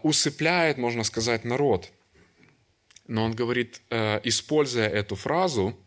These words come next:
э, используя эту фразу из Ветхого Завета, он хочет показать на состояние особенной такой расслабленности,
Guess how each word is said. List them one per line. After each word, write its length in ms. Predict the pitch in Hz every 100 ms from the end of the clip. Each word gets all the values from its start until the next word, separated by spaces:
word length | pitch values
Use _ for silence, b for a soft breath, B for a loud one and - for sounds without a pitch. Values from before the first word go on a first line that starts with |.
| _ B B B B B B
э, 380 | - 107 98 95 -
используя 480 | 117 - 147 127 120
эту 120 | 113
фразу 340 | 117 117 117
из 160 | 110 110
Ветхого 420 | 113 110 120 107
Завета, 500 | 107 110 101 - - B B B B B
он 180 | 131 135
хочет 440 | - 151 143 -
показать 580 | 131 - 135 160 190 185
на 280 | - 123 143
состояние 1080 | - 139 - - 131 139 180 190 151 107 101 -
особенной 640 | 120 - 180 180 160 139
такой 340 | 131 131 139 127
расслабленности, 1300 | 120 - 147 214 190 156 117 98 - - 92 85